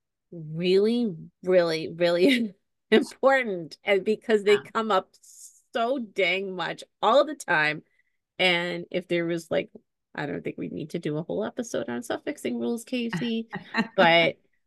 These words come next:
Speaker 2: I love
Speaker 1: really
Speaker 2: talking about
Speaker 1: do,
Speaker 2: spelling.
Speaker 1: and I
Speaker 2: Let's
Speaker 1: would
Speaker 2: do it.
Speaker 1: love to have that conversation, but this is what we mean, like, the really, you know,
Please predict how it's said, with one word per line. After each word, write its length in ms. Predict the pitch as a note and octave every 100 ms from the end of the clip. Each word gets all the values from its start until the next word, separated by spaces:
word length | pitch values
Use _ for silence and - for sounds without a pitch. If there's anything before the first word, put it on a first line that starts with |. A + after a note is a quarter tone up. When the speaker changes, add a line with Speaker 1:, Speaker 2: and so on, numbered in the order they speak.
| -
Speaker 2:
I 120 | F3 A#3+
love 180 | G3
Speaker 1:
really 60 | F#3
Speaker 2:
talking 180 | D#3+ C4+
about 120 | C4
Speaker 1:
do, 140 | G#3 G3+
Speaker 2:
spelling. 400 | G3 F#3+ F#3 -
Speaker 1:
and 120 | F#3
I 40 |
Speaker 2:
Let's 80 | F3
Speaker 1:
would 80 | G3+
Speaker 2:
do 40 | G#3+
it. 40 |
Speaker 1:
love 160 | A#3+ B3
to 100 | B3+
have 200 | G#3 G#3
that 160 | F#3+ _ _ _ -
conversation, 1040 | G3 F#3 G#3+ - C4+ D4+ - F3+ F3+ F3 -
but 300 | E3 F#3+ - -
this 160 | A3+
is 140 | C4+ B3
what 120 | B3
we 120 | A#3+
mean, 180 | G#3 F#3
like, 220 | E3+ D#3+
the 160 | G3 F#3+
really, 500 | F3 G#3 G3 G#3 -
you 80 | G3
know, 240 | D#3 -